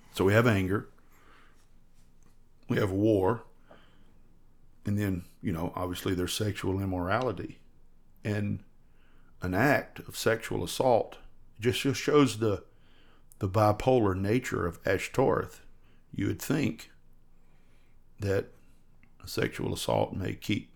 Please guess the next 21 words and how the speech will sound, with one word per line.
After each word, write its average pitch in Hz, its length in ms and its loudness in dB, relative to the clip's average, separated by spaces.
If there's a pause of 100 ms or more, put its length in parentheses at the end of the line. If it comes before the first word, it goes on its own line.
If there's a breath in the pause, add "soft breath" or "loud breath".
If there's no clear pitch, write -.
(160)
people - 340 -6
from - 340 -6
even 87 280 -2
wanting 95 300 -6
to 87 60 -4
engage 90 600 0 (180)
in - 60 -20
sexual - 440 -2
activity, 117 480 -4
but 80 140 -6
oftentimes - 720 -2 (880)
it 107 80 -2
is 78 120 -6
the - 180 -8
opposite, - 560 -4 (800)
to - 100 -2
where 95 160 2
people 110 320 -2
become 92 580 -4 (240)
wildly 92 1000 2 (960)
sexually 92 880 -2